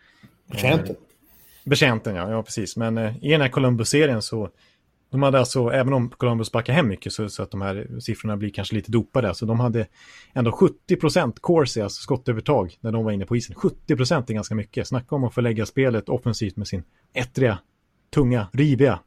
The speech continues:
Speaker 2: hårda stil.
Speaker 1: Ja.
Speaker 2: Eh, det som Tampa saknat.
Speaker 1: Ettri-, ettriga forechecking.
Speaker 2: Precis, de har ju kallats för skadedjur av Cooper. De, man blir inte av med dem. De bara kör och kör. Och fruktansvärt
Speaker 1: Mm.
Speaker 2: jobbiga att möta.
Speaker 1: Ja, ja, det, det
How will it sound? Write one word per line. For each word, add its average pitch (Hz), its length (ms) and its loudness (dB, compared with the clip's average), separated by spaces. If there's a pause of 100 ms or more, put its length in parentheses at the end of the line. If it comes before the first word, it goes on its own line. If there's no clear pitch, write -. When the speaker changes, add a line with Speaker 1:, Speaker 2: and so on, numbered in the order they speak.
Speaker 2:
hårda 190 300 8
stil. 117 260 2 (520)
Speaker 1:
Ja. 104 280 0
Speaker 2:
Eh, 107 200 -10
det 123 140 -2
som 113 160 -2
Tampa 120 260 -4
saknat. 131 400 0
Speaker 1:
Ettri-, 131 160 6 (380)
ettriga 127 360 4
forechecking. 107 640 0 (400)
Speaker 2:
Precis, 107 200 -12
de 117 100 -2
har 120 80 2
ju 123 60 0
kallats 127 260 0
för 117 380 -2 (100)
skadedjur 151 600 4
av 107 80 0
Cooper. 87 320 -6 (320)
De, 123 200 -6
man 127 120 -2
blir 151 80 2
inte 147 120 4
av 156 140 8
med 98 80 -4
dem. 85 100 -10
De 113 100 -6
bara 117 240 -4 (140)
kör 143 240 -2
och 120 60 -4
kör. 117 240 -2
Och 95 120 -12 (1120)
fruktansvärt 127 380 2
Speaker 1:
Mm. 110 100 6
Speaker 2:
jobbiga 104 180 2
att 98 60 -2
möta. 92 240 -8 (300)
Speaker 1:
Ja, 135 260 2 (180)
ja, 170 420 6
det, 156 200 6
det 160 100 6